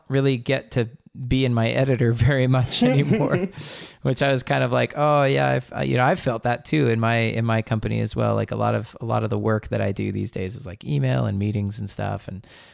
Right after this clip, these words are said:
Speaker 1: but it always feels good to get back into the editor because it's like,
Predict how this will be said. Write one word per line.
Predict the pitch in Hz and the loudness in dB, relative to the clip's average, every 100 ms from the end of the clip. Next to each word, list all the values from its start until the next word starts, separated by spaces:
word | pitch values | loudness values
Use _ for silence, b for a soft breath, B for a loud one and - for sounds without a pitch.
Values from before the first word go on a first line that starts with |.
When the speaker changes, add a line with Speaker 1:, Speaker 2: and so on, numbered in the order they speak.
| B - | B 0
Speaker 1:
but | |
it | 123 | 2
always | 139 143 - | 4 2 2
feels | 123 110 | -2 -2
good | 113 | -4
to | 110 | -2
get | 107 | -2
back | 104 104 | -4 -4
into | 101 | -4
the | 98 98 | -4 -4
editor | 107 98 92 | -4 -6 -8
because | 101 104 95 | -6 -6 -6
it's | - - | -8 -6
like, | 98 92 - | -6 -6 -14